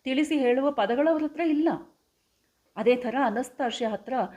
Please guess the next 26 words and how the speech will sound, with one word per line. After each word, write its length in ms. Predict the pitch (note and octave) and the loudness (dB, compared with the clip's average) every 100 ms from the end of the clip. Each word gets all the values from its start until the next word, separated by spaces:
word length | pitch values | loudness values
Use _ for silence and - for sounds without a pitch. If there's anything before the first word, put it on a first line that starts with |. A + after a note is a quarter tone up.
| - - - | -20 -16 -4
ಏನ್ 180 | B3 C#4 | -2 -2
ಹೇಳ್ಬೇಕೋ 680 | A#3+ A#3+ A3+ A3+ A3+ A#3 | -2 -2 -2 -2 -2 0
ತಿಳಿತಾ 420 | A#3+ G3+ G#3+ G#3+ | 0 -4 -4 -6
ಇಲ್ಲ, 280 | G#3 F#3+ G3 | -6 -4 -4
ಹೇಗೆ 380 | G#3 G#3+ A#3 B3 | -2 0 0 -2
ತಿಳಿಸಿ 380 | - A#3 A#3+ C4 | -6 -6 -6 -6
ಹೇಳಲಿ 440 | A#3 A3 A3 A3+ | -4 -4 -2 -4
ಗೊತ್ತಾಗ್ತಾ 520 | A3 F#3 G3 - - | -4 -8 -10 -16 -12
ಇಲ್ಲ. 180 | F#3+ F#3+ A3+ - - - - | -10 -8 -8 -10 -18 -20 -8
ಆಗ 180 | A3 A3 | -6 -2
ಅವಳು 460 | A3 A3 F4 - _ _ | 0 0 -2 -4 _ _
ಸಡನ್ನಾಗಿ 640 | - G#3 G#3+ G#3+ G#3 B3 | -8 -6 -4 -4 -2 -2
ಹಿಂದಕ್ಕೆ 520 | E4 G#3+ G#3 G#3 A3 G#3 | -2 -4 -4 -4 -4 -8
ತಿರುಗು, 540 | G3+ A3+ E4 E3+ - - _ - | -10 -4 -4 -4 -8 -20 _ -8
ಆ, 180 | G3 F#3 | -6 -4
ತಿರುಗಿ 400 | A#3+ C4 D#4+ A#3+ | -6 -4 -2 -2
ಆಮೇಲೆ 380 | - G3 F#3+ | -4 -6 -6
ಆ 160 | - G#3 | -4 -6
ವೃಕ್ಷಕ್ಕೆ, 840 | F#3+ G#3+ - C#4 - C#4+ G3+ A3+ _ _ - | -4 -8 -6 -8 -4 -4 -4 -6 _ _ -6
ಸೆಡಾರ್ 280 | A3 A#3+ | -2 -2
ವೃಕ್ಷಕ್ಕೆ 360 | G#3+ F#3+ - C4 | -4 -10 -14 -12
ಕೈಯನ್ನು, 840 | - G#3+ A3+ G#3+ G3 G#3+ E3 - _ _ _ - | -4 -2 0 0 -2 -6 -8 -14 _ _ _ -14
ಆ, 300 | G3 E3 E3 | -10 -8 -6
ತಗುಲಿಸಿ 840 | - G3+ B3 D4 - E3+ - _ _ _ _ - | -6 -2 -2 0 -2 -4 -8 _ _ _ _ -10
ಒಂದು 240 | A3 A3 | -6 -4
ನಿಮಿಷ 300 | G3+ G#3+ G#3+ | -2 -4 -2